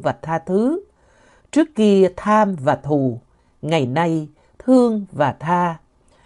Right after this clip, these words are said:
Tha thứ cho kẻ thù không phải chuyện dễ làm, nhưng khi chúng ta tập được tình thương yêu vô điều kiện, agape, của Thiên Chúa,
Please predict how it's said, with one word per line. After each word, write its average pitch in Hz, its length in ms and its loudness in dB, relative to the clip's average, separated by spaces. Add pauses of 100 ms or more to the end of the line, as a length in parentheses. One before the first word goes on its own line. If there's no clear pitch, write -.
(320)
Tha 254 140 6
thứ 254 420 2
cho 254 180 4
kẻ 190 200 2
thù 147 380 -2 (140)
không 214 260 -2
phải 139 300 0
chuyện 147 460 -2
dễ 156 160 2
làm, 156 380 -2 (600)
nhưng 214 180 2
khi 202 420 2
chúng 254 180 -4
ta 185 200 2
tập - 280 0
được 160 300 -2
tình 147 380 0
thương 214 260 0
yêu 208 200 2
vô 185 220 4
điều 151 380 -2
kiện, 143 280 0 (440)
agape, 175 760 0 (380)
của 202 300 2
Thiên 190 280 0
Chúa, 240 360 0